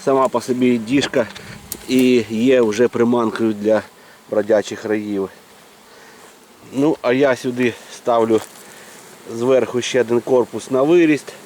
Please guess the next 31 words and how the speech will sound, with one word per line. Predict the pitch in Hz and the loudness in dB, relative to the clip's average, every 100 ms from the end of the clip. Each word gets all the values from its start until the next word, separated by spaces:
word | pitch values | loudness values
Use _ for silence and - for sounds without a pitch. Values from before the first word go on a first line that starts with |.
| - - - - - - - - | -20 -20 -20 -20 -20 -16 -10 -2
Хочу | 147 147 | 2 4
зазначити, | 139 143 147 139 131 131 | 4 4 2 0 0 0
що | - 135 123 - - - - - - | 4 2 2 -4 -20 -20 -20 -20 -12
цей | - 143 | 0 2
райок | 135 139 156 135 | 4 4 4 2
вже | 117 139 135 | 2 2 4
готувався | 127 135 135 123 113 131 120 | 2 2 4 4 2 0 2
до | 120 127 | 2 2
раїння, | 123 120 123 135 120 113 | 2 2 4 2 2 2
оскільки, | 110 127 117 120 107 - - - - - - | 0 -4 -2 -2 -4 -8 -18 -16 -18 -18 -6
оскільки | 107 117 139 127 131 | -4 -2 -2 -2 2
я | 131 131 127 | 2 2 2
не | 127 | 2
міг | 151 170 - 113 | 2 2 -2 -12
зняти. | 127 131 120 120 110 - - - - - | -4 -2 0 -2 -4 -14 -20 -20 -20 -12
Такі | 127 143 127 | -10 -4 -2
були | 127 131 135 120 | 2 4 4 2
миті, | 123 123 120 117 | 0 0 2 2
що | 110 127 120 117 117 | 2 2 4 4 2
не | 120 | 2
до | 117 113 | 2 0
камери | 143 135 127 | 0 0 2
було, | 120 120 | 2 2
але, | 113 117 107 | 4 2 2
але | 110 113 | 0 2
мисочок, | 120 135 127 120 104 - - - - | 2 0 -4 -8 -8 -12 -20 -20 -8
мисочок | 120 113 120 117 | -6 -4 -4 -6
було, | 101 104 110 113 104 - - - - - | -4 -2 2 0 0 -14 -20 -20 -20 -16
ну, | 101 107 | -6 -4
дуже | 104 101 98 | -4 -4 -4
багато. | 95 90 90 90 | -4 -4 -4 -8